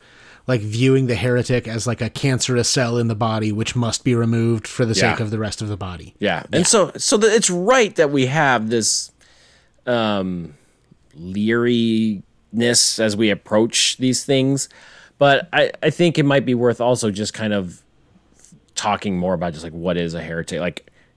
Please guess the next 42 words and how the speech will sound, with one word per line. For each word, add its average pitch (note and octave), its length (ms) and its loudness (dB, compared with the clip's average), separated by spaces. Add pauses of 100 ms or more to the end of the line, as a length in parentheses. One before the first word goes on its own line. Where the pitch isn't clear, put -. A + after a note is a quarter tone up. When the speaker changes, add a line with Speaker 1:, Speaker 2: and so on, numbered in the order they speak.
(300)
Speaker 2:
if A2 180 0
you G#2 140 4
Speaker 1:
Sure. F2+ 80 2
Speaker 2:
say C#3+ 260 6
this C#3+ 200 2
thing, D3+ 420 2
'cause, D#3 160 2
like, F3 80 6
again, E3+ 300 4
like, A2 180 2
I'm E3 240 4
going C3+ 240 4
through C3 160 4
all A#2+ 140 6
this A2 160 0
development A2+ 640 2
and, F#2 260 -2 (320)
like, F2+ 100 -6
I'm B2+ 220 4
working A2 320 4
on G#2 140 4
my G2 140 4
own A2 200 2
thoughts G#2 400 0
and G2 80 -4
my G2 180 -2
own G#2+ 480 0 (140)
readings A2+ 480 2
and G#2+ 80 -2
these G#2 160 -2
things. A2 340 -2 (720)
And C#3+ 140 2
you're D3+ 140 6
always E3+ 240 4
like, A#2 100 -2 (220)
"Okay, G2 340 -2 (880)
am-," B2 400 2 (440)
we A2 100 4
always D#3 240 6
have D3 120 4
the C#3+ 100 2
Bible, G2 400 0